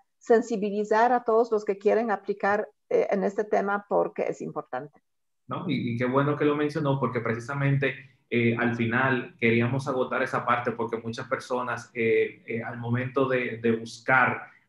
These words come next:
Speaker 2: quién, quién será la persona que le, que le va a otorgar esa carta,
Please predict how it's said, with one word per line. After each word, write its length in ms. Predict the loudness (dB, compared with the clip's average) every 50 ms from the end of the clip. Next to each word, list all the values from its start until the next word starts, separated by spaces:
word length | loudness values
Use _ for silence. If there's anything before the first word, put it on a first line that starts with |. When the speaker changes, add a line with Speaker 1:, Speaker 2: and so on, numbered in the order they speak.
| _ _
Speaker 2:
quién, 640 | _ -4 0 0 2 2 2 2 2 0 0 -2 0
quién 180 | 0 2 2
será 160 | 4 4 4 4
la 140 | 2 2
persona 400 | 2 0 2 2 2 2 2 2 2
que 120 | 2 2
le, 300 | 2 2 2 0 -2 -2
que 100 | 0 2
le 120 | 4 4 4
va 280 | 4 2 0 0 -2
a 80 | -2 -2
otorgar 360 | -2 -2 0 0 2 0 0
esa 220 | 0 -2 -4 -4
carta, 580 | -2 -2 -4 -4 -2 -4 -4 -6 -6 -8 -16 -20